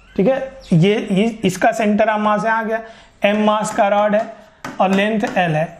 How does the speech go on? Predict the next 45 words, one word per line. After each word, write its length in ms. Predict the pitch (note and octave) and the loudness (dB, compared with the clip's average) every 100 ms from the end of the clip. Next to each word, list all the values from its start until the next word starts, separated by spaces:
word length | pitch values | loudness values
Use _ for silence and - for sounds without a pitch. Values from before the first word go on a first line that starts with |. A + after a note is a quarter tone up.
| G3 | -2
ये 120 | F3+ | 0
भी 140 | A3+ | 0
मास 400 | A3+ G#3 G#3+ - G3+ | 0 0 -2 -4 -2
एम 140 | G3+ | 0
है 120 | G#3 | 0
और 160 | G#3 F#3 | 0 0
लेंथ 460 | F#3 A3 A3 - G3+ | 0 -2 -6 -4 0
L 200 | E3+ D#3+ | 0 -2
है, 60 | - | -4
ठीक 100 | - | -2
है। 80 | D4 D#4 - - - - | -2 -4 -14 -20 -20 -2
तो 300 | C4 D#4 - G3+ | 0 0 0 2
ये 520 | D#3+ D#3 G#3 C4 C#4 C#4+ A3+ | 4 6 4 4 0 -2 -2
इसका 340 | G#3 - E4+ | -2 0 -2
center 480 | - C4 A3+ G#3+ G3 | 0 0 0 2 2
ऑफ 120 | F#3 | 2
मास 320 | F#3+ G3 G#3 G3 | 0 0 -2 -2
यहाँ 180 | F3 F#3+ | 0 2
mid 280 | G3+ G3+ | 0 0
point 280 | G3+ G3 G3+ | 0 0 0
पे 60 | G#3 | 0
आ 100 | F#3+ | 0
गया, 200 | F#3 G3 - - - | 0 -6 -8 -20 -2
जो 220 | F3 A#3 C4+ | 2 2 2
कि 140 | - | 2
यहाँ 360 | B3+ A#3 A3+ A#3 | 2 2 0 0
से 220 | A3+ F#3 A3 - - - - | -2 -4 -4 -10 -20 -6 0
L 180 | F#3+ F#3+ | 2 2
by 140 | F#3+ F#3 | 2 0
two 120 | G3+ G3 | 0 0
पर 200 | G3+ F#3 | 0 0
आएगा, 380 | F3 F3 F3+ G3+ - _ - | 0 -2 -4 -8 -14 _ -4
ठीक 100 | G3+ | -2
है। 140 | D4 - - - - - | -2 -6 -20 -20 -6 0
अब 160 | A3 | 0
ये 320 | A#3+ B3 C#4+ B3 | 2 2 2 0
L 140 | B3 | 0
by 120 | B3 B3 | -2 -2
two, 120 | C4+ - - - | -6 -8 -10 -2
इसका 320 | A3 - - | -2 -2 -2
center 380 | C#4+ B3+ B3+ C4+ | 0 0 0 0
ऑफ 100 | C4+ | 0
मास 260 | C#4 C4+ G#3 | 0 -2 -2
यहाँ 240 | F3 F#3 | 0 0
आया, 240 | F#3 F#3+ | 0 -2